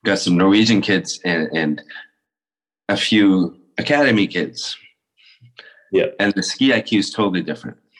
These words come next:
Speaker 2: Yeah.
Speaker 1: And the way that they're able to talk about it and think about it and communicate about it is just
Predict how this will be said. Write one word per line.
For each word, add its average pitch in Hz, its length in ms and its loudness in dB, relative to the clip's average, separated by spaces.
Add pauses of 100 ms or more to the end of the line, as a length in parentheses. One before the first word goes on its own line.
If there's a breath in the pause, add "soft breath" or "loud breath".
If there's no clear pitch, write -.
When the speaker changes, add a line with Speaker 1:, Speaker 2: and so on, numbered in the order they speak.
(600 soft breath)
Speaker 2:
Yeah. 90 200 0 (500)
Speaker 1:
And 95 100 2
the 95 80 4
way 104 140 2
that 107 80 2
they're 98 320 2
able 90 160 -2
to 87 120 -4
talk 92 340 -2
about 76 260 -6
it 73 160 -14 (1080 soft breath)
and 87 180 -6
think 120 220 0
about 80 280 0
it 78 140 -2 (880)
and 85 300 -2
communicate 139 480 2
about 76 220 0
it 78 60 0
is 78 140 -4
just - 360 -6